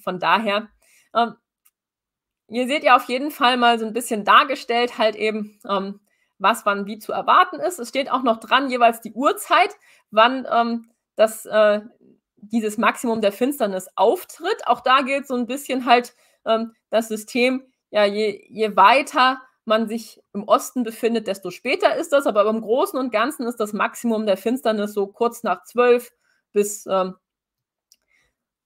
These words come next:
ja, also bis, bis Viertel nach zwölf, so um den Dreh.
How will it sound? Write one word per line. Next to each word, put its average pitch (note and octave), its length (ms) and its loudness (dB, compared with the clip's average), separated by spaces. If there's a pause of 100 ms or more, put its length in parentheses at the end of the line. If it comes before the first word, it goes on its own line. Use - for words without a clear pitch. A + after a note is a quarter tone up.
(120)
ja, F3 300 -6 (540)
also F3+ 280 -6
bis, F3+ 260 -12
bis F3+ 180 -8
Viertel G3 320 -4
nach E3 240 -6
zwölf, F3 420 -2
so - 120 -12
um E3 140 -14
den - 200 -12
Dreh. - 320 -20